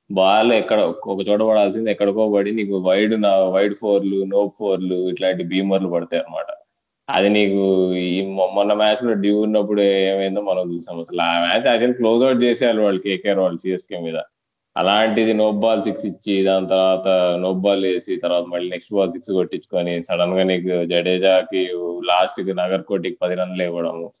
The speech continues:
డిఫెండ్ చేయడానికి. అంటే ఇప్పుడు కేకేఆర్ బౌలింగ్ లైనప్ చూసుకుంటే అసలు నా సడన్ గా శివం మావి ఎక్కడికి వెళ్ళాడో నాకు అర్థం కావట్లేదు. తను అంత బాగా వేసాడు మొదట్లో, అసలు తన డెత్ లో కూడా బాగా వేసాడు శివం మావి. అసలు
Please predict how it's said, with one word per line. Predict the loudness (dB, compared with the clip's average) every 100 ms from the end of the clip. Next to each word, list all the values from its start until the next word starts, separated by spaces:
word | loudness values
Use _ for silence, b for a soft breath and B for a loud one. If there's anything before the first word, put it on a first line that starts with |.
| -8 -8 -6
డిఫెండ్ | -6 -4 -2 0
చేయడానికి. | 0 -2 -6 -14 -16 _ _ b b b _
అంటే | 0 2 4 4
ఇప్పుడు | 2 0
కేకేఆర్ | 0 0 0 2 2 2
బౌలింగ్ | 2 2 2
లైనప్ | 2 2 0 0
చూసుకుంటే | 0 0 2
అసలు | 2 0 0 -2 -2 -4 -6 -8 -16 -16
నా | -8 -2 2 4 4 2
సడన్ | 0 0 0 0
గా | 0
శివం | 2 2 2
మావి | 2 2 2
ఎక్కడికి | 2 2
వెళ్ళాడో | 2 2 2
నాకు | 2 2
అర్థం | 2 2 2
కావట్లేదు. | 2 2 0 -4
తను | -2
అంత | -2 0
బాగా | 2 2 2
వేసాడు | 2 2 2
మొదట్లో, | 2 2 2 2
అసలు | 2 0 2
తన | 2 2
డెత్ | 0 2
లో | 2 2
కూడా | 0 0
బాగా | 2 2
వేసాడు | 2 0
శివం | -2 0 2
మావి. | 4 4 4
అసలు | 0 0 -8 -10